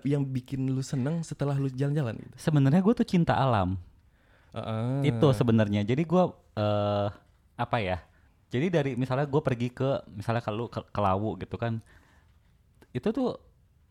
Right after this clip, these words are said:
Speaker 2: kenapa sih di Lawu itu nggak kebakaran? Kenapa sih gunung lain kebakaran?
Speaker 1: Heeh.
Speaker 2: Nah itu esensinya jadi, jadi lu harus ngera-, ngerawat gitu, ngejaga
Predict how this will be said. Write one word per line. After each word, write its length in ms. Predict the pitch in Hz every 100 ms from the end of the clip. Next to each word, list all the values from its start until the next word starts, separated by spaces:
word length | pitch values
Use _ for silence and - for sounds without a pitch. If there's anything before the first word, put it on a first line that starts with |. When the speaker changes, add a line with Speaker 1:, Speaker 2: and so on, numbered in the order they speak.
| _ _ _ _
Speaker 2:
kenapa 320 | 175 185 240
sih 220 | - 262 233
di 140 | 135
Lawu 300 | 127 123 135
itu 380 | 139 190 190 - - _ _ _
nggak 200 | - 123
kebakaran? 640 | - 110 110 113 131 151 147 - _ _ _ _ _ -
Kenapa 240 | 156 165
sih 100 | 220
gunung 180 | 180 156
lain 160 | 143 170
kebakaran? 720 | 135 117 123 120 131 156 151
Speaker 1:
Heeh. 320 | - 113 113 110 117
Speaker 2:
Nah 160 | - 123
itu 260 | 170 202 175
esensinya 460 | 127 135 135 180
jadi, 300 | 160 180 147 - _ _ _ _ -
jadi 280 | 135 190
lu 140 | 180 262
harus 240 | 185 185 123 -
ngera-, 340 | 139 147 -
ngerawat 460 | 131 147 147 151 143
gitu, 160 | 123 127
ngejaga 500 | 131 113 107 110